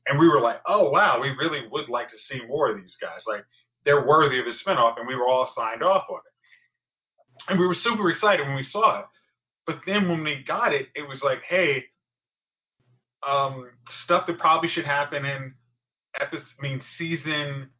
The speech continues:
the season finale or towards the season finale happened as soon as you started." Like, Crosshair, who always looked like the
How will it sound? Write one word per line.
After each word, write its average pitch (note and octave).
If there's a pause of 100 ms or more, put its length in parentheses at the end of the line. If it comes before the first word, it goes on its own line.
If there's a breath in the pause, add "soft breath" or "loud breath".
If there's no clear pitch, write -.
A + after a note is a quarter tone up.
the C3+
season E3
finale C#3+
or B2
towards D3
the B2+
season C3+
finale A2+ (300)
happened C#3 (240)
as D3
soon D#3+
as C#3+
you B2+
started." A2
Like, A2+ (320)
Crosshair, D3 (360)
who D#3+
always E3
looked E3+
like D3
the C3+